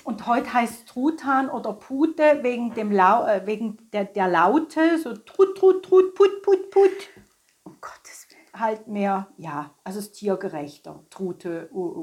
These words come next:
Speaker 1: und, äh, Pute oder wie auch immer.
Speaker 2: Jetzt hab ich anhand dieses Menüplans echt was gelernt.
Speaker 1: Ja, ich auch.
Speaker 2: Danke fürs Nachforschen.
Speaker 1: <laughs> Bitte.
Speaker 2: Wir kommen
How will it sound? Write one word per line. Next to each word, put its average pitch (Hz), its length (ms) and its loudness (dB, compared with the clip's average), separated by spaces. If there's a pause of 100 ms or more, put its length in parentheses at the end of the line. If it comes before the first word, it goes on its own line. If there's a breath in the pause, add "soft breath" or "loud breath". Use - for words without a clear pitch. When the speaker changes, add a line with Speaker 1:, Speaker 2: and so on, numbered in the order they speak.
Speaker 1:
und, 165 220 -12
äh, 156 160 -14
Pute 160 640 -14
oder 151 240 -14
wie 147 160 -14
auch 143 60 -16
immer. 151 200 -14
Speaker 2:
Jetzt 214 320 -2
hab 254 160 0
ich 277 200 0
anhand 208 500 4
dieses 247 380 -2
Menüplans 226 960 -2 (180)
echt 220 340 -8
was 202 320 -8
gelernt. 202 580 -6
Speaker 1:
Ja, 180 120 -4
ich 233 200 -8
auch. 185 280 -6 (1200)
Speaker 2:
Danke 196 340 2
fürs 208 280 -8
Nachforschen. 233 760 2
Speaker 1:
<laughs> - 0 -
Bitte. 240 460 0
Speaker 2:
Wir 233 160 4
kommen 240 400 0